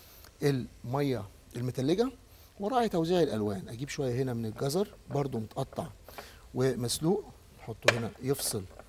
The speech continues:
لونين الاخضر والاصفر. وطالما هو مستوي مش محتاج اسويه تاني او احطه في الفرن مره كمان.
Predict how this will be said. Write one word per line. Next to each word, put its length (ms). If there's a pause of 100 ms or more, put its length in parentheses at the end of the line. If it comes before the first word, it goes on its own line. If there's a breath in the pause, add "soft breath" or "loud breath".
(240)
لونين 320
الاخضر 540 (240)
والاصفر. 560 (580 loud breath)
وطالما 360
هو 180
مستوي 360
مش 160
محتاج 320 (140)
اسويه 480
تاني 400
او 140
احطه 340
في 60
الفرن 300
مره 240
كمان. 260